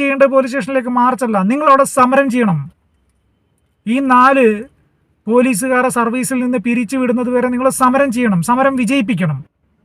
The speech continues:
അതല്ലാതെ ഇവരെ ആക്രമിച്ച പോലീസ് ഉദ്യോഗസ്ഥർക്കെതിരെ നടപടി വേണം എന്ന് പറഞ്ഞിട്ട് സമരം നടത്തുക, ഒരു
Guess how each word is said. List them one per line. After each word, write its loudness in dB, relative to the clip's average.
അതല്ലാതെ 4
ഇവരെ 6
ആക്രമിച്ച -2
പോലീസ് 0
ഉദ്യോഗസ്ഥർക്കെതിരെ 0
നടപടി 4
വേണം 4
എന്ന് 0
പറഞ്ഞിട്ട് 0
സമരം 4
നടത്തുക, 0
ഒരു 4